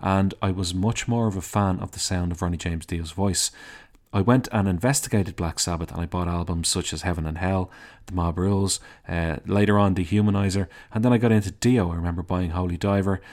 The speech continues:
Uh, I love the album Magica, and my friend Kevin and I, who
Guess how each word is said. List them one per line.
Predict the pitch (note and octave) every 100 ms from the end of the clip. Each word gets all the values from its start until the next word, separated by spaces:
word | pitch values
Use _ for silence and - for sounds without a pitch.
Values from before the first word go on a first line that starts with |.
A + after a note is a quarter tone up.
| -
Uh, | - F2
I | F#2
love | F#2+
the | F#2+ C#2+
album | F#2 F#2 E2
Magica, | F2+ F#2 F2+ G2 F2+ - - - -
and | F#2 F#2 F#2
my | F#2+
friend | F#2 G2+ G2+ F2
Kevin | G2 F#2+
and | F2+ F2
I, | F2+ F#2 - -
who | F#2 E2+